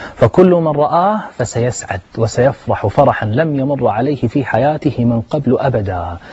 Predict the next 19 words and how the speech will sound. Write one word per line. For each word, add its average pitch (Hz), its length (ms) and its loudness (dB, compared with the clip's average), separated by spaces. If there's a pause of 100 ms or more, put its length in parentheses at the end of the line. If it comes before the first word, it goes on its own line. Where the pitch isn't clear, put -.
(400)
لأنه 131 300 4
سبحانه 135 480 -2
هو 143 280 2
الذي 147 260 0
خلق 127 300 -2
السعادة. 95 580 -4 (380)
طبعًا 110 280 2 (680)
السعادة 139 380 2
من 190 120 0
خلقها؟ 127 480 -2 (100)
الله 190 360 4 (200)
هو 233 140 4
خالق 196 300 0
السعادة. 135 480 0 (580)
وعلى 147 280 6
هذا 190 340 0
فسيعطيها 165 720 0
لمن 151 300 0
جاء 156 360 0